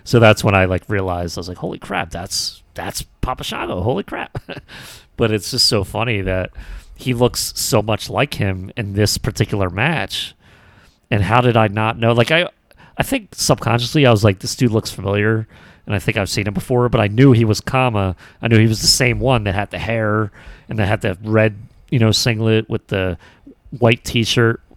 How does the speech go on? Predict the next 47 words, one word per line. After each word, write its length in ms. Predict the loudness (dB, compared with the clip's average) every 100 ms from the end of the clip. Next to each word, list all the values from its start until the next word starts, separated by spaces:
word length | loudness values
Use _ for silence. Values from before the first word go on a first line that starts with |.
| _
and 100 | -10
the 80 | -6
corporation. 880 | -2 -2 0 -2 -2 -2 -6 -6 -10 _ _ -20 _ _ _ _ _ _
So 180 | -2 2
I 60 | 2
was 100 | 2
like, 180 | 0
"Okay, 440 | -2 -4 -2 0 0
like, 380 | -2 -4 -10 -20 _ _ _ _ _ _
I 60 | 2
know 180 | 6 6
that's 200 | 4 0
the 40 |
same 300 | -2 -2 -2
guy 540 | -2 0 0 0 -2 -6 -6
'cause 140 | -2
they 100 | 0
had 160 | 0 0
the 60 |
same 280 | 0 0 0
name." 360 | 0 -2 -2 -10
<laughs> 40 | _ -12 -12 -8 -10 -10 _ -14 _ -18 -16 -12 -6
I 80 | -4
didn't 200 | -2 -2
realize 480 | 0 2 0 0
that 300 | -2 -2 -2 -6 -10
Kama 320 | -6 -4 -2
was 160 | -2 -2
Papa 240 | -4 -4
Shango 400 | -6 -10 -8 -8
till 220 | -8 -8 -6
way 140 | -6
later. 400 | -4 -6 -8 -12
It's, 180 | -14 -16
it's, 300 | -18 -20 -20 -20 -20 _ -2
but 120 | 0
it's 100 | 2
just 120 | 2
so 100 | 4
funny. 280 | 2 2 2
I 80 | 2
never 300 | 2 0 -2
put 180 | -2 -2
two 160 | -2
and 80 | -2
two 140 | -2 -2
together 460 | -2 -2 -4 -8